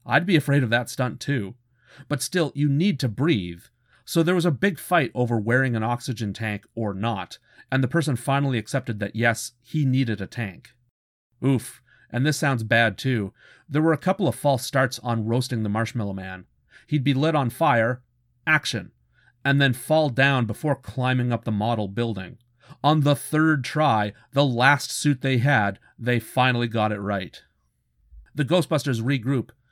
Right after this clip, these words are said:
Notice their red lights aren't cycling on their packs. They're wearing the stunt packs here, the less detailed packs for falls and everything, so the four lights are just lit up red. And here's Chekhov's Crossing the Streams.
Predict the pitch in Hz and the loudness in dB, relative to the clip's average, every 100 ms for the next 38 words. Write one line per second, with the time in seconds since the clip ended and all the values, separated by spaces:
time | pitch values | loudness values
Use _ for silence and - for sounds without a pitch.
0 | _ _ 131 147 156 135 139 123 135 123 | _ _ -2 0 0 0 -2 0 0 2
1 | 127 123 - 147 156 - 151 139 117 113 | 0 -2 -4 -4 -2 -2 -4 -2 -4 -4
2 | 117 113 98 - 127 98 - - _ _ | -4 -4 -4 -4 -4 -6 -14 -18 _ _
3 | _ 147 151 160 151 120 - 156 156 - | _ 0 2 2 0 -2 -4 -4 -4 -4
4 | 120 104 - 117 107 101 _ _ _ - | -4 -4 -6 -6 -6 -8 _ _ _ -4
5 | 135 147 - 113 147 147 127 110 - 113 | 0 0 -2 -2 0 0 -2 -4 -2 -4
6 | 110 - - - 131 120 107 101 95 92 | -4 -10 -10 -4 -2 -2 -2 -6 -6 -8
7 | - 95 - _ _ - 156 123 - 156 | -12 -14 -16 _ _ -4 -2 -2 -2 -2
8 | 131 131 127 113 110 - - 117 113 90 | 0 0 -2 -6 -6 -8 -8 -4 -2 -4
9 | 110 110 95 95 _ _ _ _ _ _ | -4 -2 -4 -8 _ _ _ _ _ _
10 | _ _ 113 113 104 104 - 147 165 160 | _ _ -4 -2 -2 -4 -2 0 2 0
11 | - 175 165 156 143 123 - - 151 156 | -4 -4 0 0 0 -4 -12 -4 -4 -2
12 | 165 156 - 160 135 104 98 95 - | -4 -4 -4 -2 -2 -2 -6 -12 -16